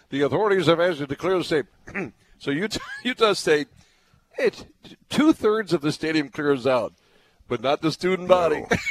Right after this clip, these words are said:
Speaker 1: They were, you would have had to drag them out. It, lightning could have hit their shoe tops. They're like, "I'm not leaving my spot." It was such a long delay, but thanks for that memory, Tom. That was,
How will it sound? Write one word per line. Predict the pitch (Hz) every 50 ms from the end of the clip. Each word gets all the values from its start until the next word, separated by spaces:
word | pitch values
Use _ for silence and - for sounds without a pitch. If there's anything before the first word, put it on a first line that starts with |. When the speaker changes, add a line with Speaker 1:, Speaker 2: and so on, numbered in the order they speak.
| - - - -
Speaker 1:
They | 196 220 220 220 247
were, | 247 233 220 202 196
you | 202 220
would | 247 262
have | 269 269
had | 262 202
to | 196
drag | 165 143 127 - 165 180 196 226 226 190
them | 175 156
out. | 165 156 - 151
It, | 185 196 - -
lightning | 180 185 214 240 247 240 233
could | - 214 190
have | 180 175
hit | 202 196 -
their | 190 170 156
shoe | - - - 208 220 208
tops. | - 175 165 151 139 131
They're | 143 139
like, | 139 139 - -
"I'm | - 123 147 175
not | 202 175 156
leaving | 160 147 135 135 131
my | 131 123 123 120
spot." | - - 113 117 123 113 - _ - - - _ _
It | - 180
was | 190 185 170 -
such | 160 156 139 -
a | 143
long | 131 135 135 143 139
delay, | 127 127 127 135 135
but | 123 120 117 -
thanks | - 147 185 185 -
for | - 165
that | 135 139 165 - 147
memory, | 135 120 117 117 113
Tom. | - 117 117 117 113
That | 123 139 151 127
was, | 131 110 95